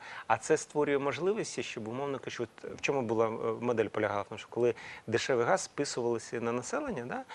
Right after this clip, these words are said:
і передавався комерційним структурам. По великому рахунку, я не виключаю, що частина газу, яка йде на теплокомуненерго,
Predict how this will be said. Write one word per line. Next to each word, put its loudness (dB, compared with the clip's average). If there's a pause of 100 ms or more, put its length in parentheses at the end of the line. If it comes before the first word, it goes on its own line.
(260)
і -2 (100)
передавався 4
комерційним -2
структурам. -8 (220)
По 0
великому 2
рахунку, -4
я 2
не 2
виключаю, -2
що -6
частина -6
газу, -2
яка -2 (320)
йде 4
на 2
теплокомуненерго, -2